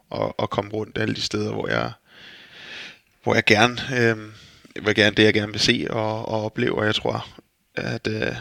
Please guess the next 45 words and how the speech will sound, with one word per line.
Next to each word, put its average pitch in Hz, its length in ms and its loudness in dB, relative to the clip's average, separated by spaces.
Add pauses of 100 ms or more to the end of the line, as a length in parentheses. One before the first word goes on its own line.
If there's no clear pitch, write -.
(140)
at - 140 -6
den - 200 -4
er - 80 -4
så - 120 0
stor, - 180 -2
at - 60 -8
man 98 100 -8
nok 104 140 -4
aldrig 107 200 2
bliver 113 140 0
færdig. 104 400 4 (120)
Øhm, 107 480 -2
med 110 140 -8
henhold 113 240 -2
til, 107 280 -4 (1040)
til 104 240 0
truppen 113 440 -4
og 107 80 -4
holdet, 113 440 0
jamen, 107 380 -12 (640)
så 180 140 -4
tager 131 220 10
det 113 60 10
altid 87 340 4
lige, 65 400 -8 (100)
øh, 113 340 -6
en 110 120 -2
måned 104 300 -2
eller 101 120 -6
to, - 260 -4
før 104 160 -2
man, 110 240 -6
øh, 104 480 0
før - 180 -6
man 113 120 -6
når 110 220 0
et - 60 -6
punkt, 104 260 -4
hvor 123 180 -2
det 113 220 2
er, 107 280 -4
er - 80 0
helt 120 220 0
normalt 117 340 0
at, 113 180 2